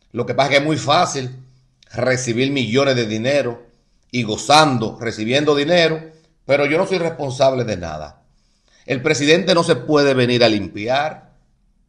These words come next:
como Pilato. No, usted es el presidente de la República. ¿Para qué diablos el presidente, la vicepresidenta, están de payasos todos los días reunidos en la policía, todos los vi-, lunes, perdón,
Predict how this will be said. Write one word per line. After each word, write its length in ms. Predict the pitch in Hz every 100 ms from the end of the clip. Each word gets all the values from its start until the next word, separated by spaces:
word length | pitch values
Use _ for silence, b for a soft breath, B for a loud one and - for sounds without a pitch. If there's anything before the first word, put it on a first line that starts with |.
| _ _ _
como 300 | 107 113 -
Pilato. 540 | 107 101 127 - 123
No, 140 | 113
usted 240 | 170 131 147
es 60 |
el 120 | 156 156
presidente 540 | 165 151 139 170 180
de 80 | 160
la 80 | 139
República. 760 | 120 - 135 127 98 87 85 b b b
¿Para 260 | 135 156 151
qué 160 | 220
diablos 960 | 220 196 185 165 147 113 110 101 - -
el 160 | 135 127
presidente, 960 | 147 127 131 165 185 139 - 101 b b -
la 160 | 127
vicepresidenta, 1200 | 131 131 131 127 123 123 160 165 123 113 101 - _ -
están 340 | 120 156 165
de 80 | 175
payasos 800 | 170 131 117 139 131 120 104 -
todos 340 | 156 165 160
los 220 | 131 98
días 340 | 117 135 120 107
reunidos 320 | 117 127 147
en 80 | 143
la 160 | 127
policía, 580 | 131 120 113 123 120 107
todos 160 | 127 139
los 140 | 113
vi-, 280 | 110 113 113
lunes, 360 | 123 123 113 101
perdón, 420 | 104 98 92